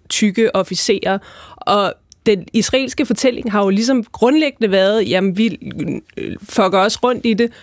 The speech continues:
men grundlæggende så er vi gode. Og jeg har gået det sidste år og tænkt meget over, hvordan den historie ville skulle skrives om.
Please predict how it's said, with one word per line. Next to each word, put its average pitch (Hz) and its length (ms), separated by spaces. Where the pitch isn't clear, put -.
men 214 240
grundlæggende 214 560
så 208 140
er 202 40
vi 208 80
gode. 190 320
Og - 60
jeg 226 80
har 277 60
gået 226 260
det 226 80
sidste 214 260
år 196 160
og 185 60
tænkt - 220
meget 196 280
over, 185 260
hvordan 208 300
den 233 240
historie 202 420
ville 190 140
skulle 202 220
skrives 185 400
om. 185 140